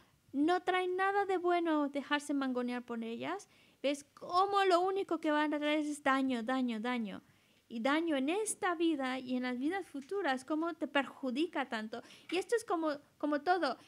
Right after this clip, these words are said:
entre más defectos les ves, más defectos, más defectos, más rechazo. Y ese es el objetivo. Entre más conoces estas emociones negativas, más las conoces, más ves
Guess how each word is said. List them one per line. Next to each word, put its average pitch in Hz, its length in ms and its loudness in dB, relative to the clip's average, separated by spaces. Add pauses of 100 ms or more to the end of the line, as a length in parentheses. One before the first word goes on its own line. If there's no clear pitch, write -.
entre 269 320 0
más 339 280 4
defectos 349 560 0
les 269 200 -2
ves, 311 260 0
más 320 180 -2
defectos, 311 480 -4
más 294 200 -2
defectos, 311 540 -4 (280)
más 254 380 0
rechazo. 277 840 -2 (1000)
Y 277 200 2
ese 285 320 0
es 349 100 -4
el 285 160 2
objetivo. 277 480 -2
Entre 247 240 0
más 349 320 0
conoces 349 640 -2
estas 277 320 -4
emociones 254 520 -2
negativas, 226 540 -6
más 233 300 -6
las 330 160 -4
conoces, 247 500 -6 (300)
más 302 580 4 (540)
ves 330 560 2